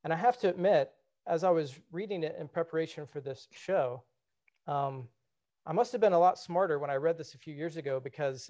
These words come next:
I was looking at my notes in the margins and thought, "Oh man, I, I, uh, I'm glad I underlined some of these things for myself," <laughs> because it's, it's a pretty dense work. And if you're used to reading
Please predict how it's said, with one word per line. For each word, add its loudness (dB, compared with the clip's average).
I -4
was -4
looking 0
at -2
my 2
notes 2
in -8
the -8
margins 0
and -16
thought, -4
"Oh -4
man, -2
I, 4
I, 2
uh, 4
I'm -6
glad 4
I 2
underlined -2
some -18
of -16
these -16
things -16
for -18
myself," -6
<laughs> -20
because 0
it's, -2
it's -2
a 2
pretty 2
dense 0
work. 0
And 2
if -2
you're 0
used -8
to -4
reading -4